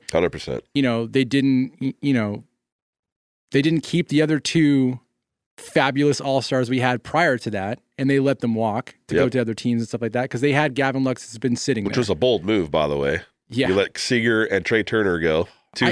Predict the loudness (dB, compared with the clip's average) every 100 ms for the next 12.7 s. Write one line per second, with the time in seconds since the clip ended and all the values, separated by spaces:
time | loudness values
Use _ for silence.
0 | 2 2 2 2 0 2 0 0 -2 0
1 | 0 2 2 2 0 0 2 0 -4 -10
2 | -18 -8 -2 0 0 0 2 0 0 0
3 | 0 0 -6 -6 -2 0 0 0 0 0
4 | 0 2 2 2 2 0 -2 -2 0 2
5 | 2 0 -2 0 0 0 -2 -2 0 0
6 | 2 2 2 2 0 -2 -2 0 0 0
7 | -2 -2 -2 0 2 2 2 0 2 0
8 | -2 -8 _ _ _ -16 -4 0 2 2
9 | 2 2 0 0 0 -2 -2 0 -2 0
10 | -2 0 0 2 -2 -2 -2 0 0 0
11 | 0 2 2 0 -2 0 2 2 0 0
12 | -2 -2 -4 0 2 4 2